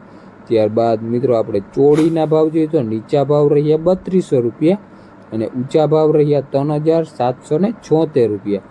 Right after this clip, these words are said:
તો આ હતા મિત્રો ગોંડલ માર્કેટ યાર્ડના તમામ પાકના બજાર ભાવ. વીડિયો મિત્રો ગમ્યો હોય તો લાઈક, શેર અને સબસ્ક્રાઇબ કરવાનું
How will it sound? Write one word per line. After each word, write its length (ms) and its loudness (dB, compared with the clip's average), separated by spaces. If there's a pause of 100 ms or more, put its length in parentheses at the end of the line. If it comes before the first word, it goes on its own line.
(340)
તો 180 0
આ 280 0
હતા 200 -2
મિત્રો 320 0
ગોંડલ 460 0
માર્કેટ 500 -2
યાર્ડના 340 -2
તમામ 420 -2
પાકના 560 -4
બજાર 340 0
ભાવ. 180 -8 (500)
વીડિયો 280 2
મિત્રો 320 0
ગમ્યો 320 2
હોય 140 2
તો 160 0
લાઈક, 340 0 (120)
શેર 160 2
અને 120 -4
સબસ્ક્રાઇબ 560 -4
કરવાનું 460 0